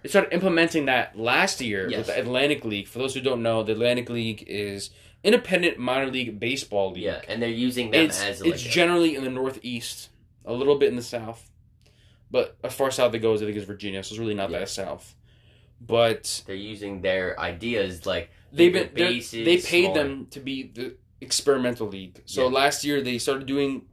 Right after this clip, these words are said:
Speaker 1: called strikes from a robot.
Speaker 2: Yeah.
Speaker 1: So the robot was in the, was behind home plate, and the umpire was also behind home plate. The umpire had a, like, an AirPod in his ear. The robot would tell him what call to make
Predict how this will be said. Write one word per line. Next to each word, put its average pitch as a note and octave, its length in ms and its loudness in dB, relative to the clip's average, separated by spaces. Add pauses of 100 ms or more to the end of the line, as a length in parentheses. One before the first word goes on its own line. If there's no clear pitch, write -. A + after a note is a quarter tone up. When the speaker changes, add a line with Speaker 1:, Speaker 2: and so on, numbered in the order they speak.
(280)
Speaker 1:
called B2+ 240 2
strikes B2+ 420 0
from B2+ 280 -4
a - 80 0
robot. A2 500 2 (180)
Speaker 2:
Yeah. F2+ 240 -6
Speaker 1:
So B2 120 -8
the B2+ 80 -2
robot C3 460 6
was A#2 180 -2
in A2 160 -6
the, G2+ 120 -12 (340)
was G#2 380 -4
behind C3 320 -4
home B2+ 160 -2
plate, C#3+ 520 0
and G#2 360 -4
the - 100 -6
umpire E3 240 6
was D#3+ 100 4
also F#3+ 240 0
behind B2 160 0
home G2 100 -6
plate. F#2 240 -8
The - 60 -6
umpire A#2 280 0
had A2+ 160 0
a, G#2 100 2
like, G2+ 160 0
an F#2+ 80 -6 (100)
AirPod B2+ 400 2
in B2+ 60 0
his A#2+ 120 -4
ear. C3 320 0 (480)
The - 100 -2
robot A#2+ 340 4
would A2 100 -2
tell A#2 160 -4
him G#2+ 140 -6
what G2+ 120 -8
call G2+ 240 -8
to G2+ 100 -20
make - 300 -20